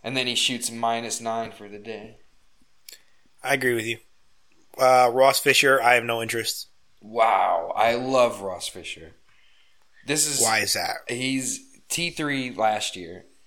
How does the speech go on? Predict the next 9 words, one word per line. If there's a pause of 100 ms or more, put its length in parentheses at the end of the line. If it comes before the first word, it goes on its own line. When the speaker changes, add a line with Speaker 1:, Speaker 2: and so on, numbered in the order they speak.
(580)
Speaker 1:
Uh,
and
then
even
over
on
the
Euro
Tour